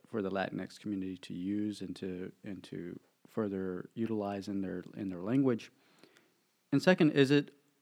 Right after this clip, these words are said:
something that we should still continue to use in a, in an ethical sense, in a normative sense? It, is it, uh, or is it more dangerous? Is it,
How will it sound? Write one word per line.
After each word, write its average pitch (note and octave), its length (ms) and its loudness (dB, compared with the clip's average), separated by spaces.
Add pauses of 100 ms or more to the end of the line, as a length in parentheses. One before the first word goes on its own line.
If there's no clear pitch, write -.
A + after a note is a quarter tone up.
(180)
something E3 260 6
that D3+ 120 8
we D3 80 8
should E3 160 4
still D3+ 260 6
continue A2+ 840 6
to B2+ 120 0
use C3+ 240 6
in A2 100 4
a, A2+ 80 2
in A#2+ 180 0
an A2+ 160 2
ethical A#2 300 0
sense, F#2+ 260 -4
in G#2+ 60 -4
a G2+ 80 -2
normative A#2 420 0
sense? F#2 260 -8
It, - 120 -10 (120)
is G2 180 -4
it, F#2+ 120 -4 (160)
uh, F#2+ 320 -4
or A2+ 120 2
is A2 100 0
it G#2 80 0
more G#2+ 320 0
dangerous? G2+ 580 -2
Is G2 180 -6
it, F#2 200 -8